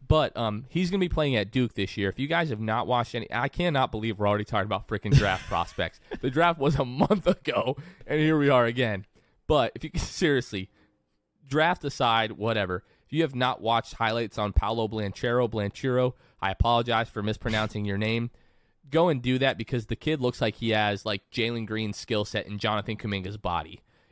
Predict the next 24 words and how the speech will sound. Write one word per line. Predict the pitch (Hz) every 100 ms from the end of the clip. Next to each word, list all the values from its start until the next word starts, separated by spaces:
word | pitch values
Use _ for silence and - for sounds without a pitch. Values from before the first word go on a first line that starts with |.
| -
It's, | 135 -
it's | 151 -
really, | 123 143 135 110 -
honestly, | 120 107 98 104
pretty | 92 110 92
crazy. | - 101 92 87 87 - _ _
So | - 110
he's | 143 143
already, | 135 123 110 101 -
you | 107
know, | 98
mocked | 98 107 95 -
to | 110
be | 101
number | 101 101 98
one | 101 98
in | 92
next | 92 -
year's | 92 85 85
draft. | 104 92 82 - - _ _ _
So, | - 107 -
no, | 131
I | 107 147
think, | - 190 -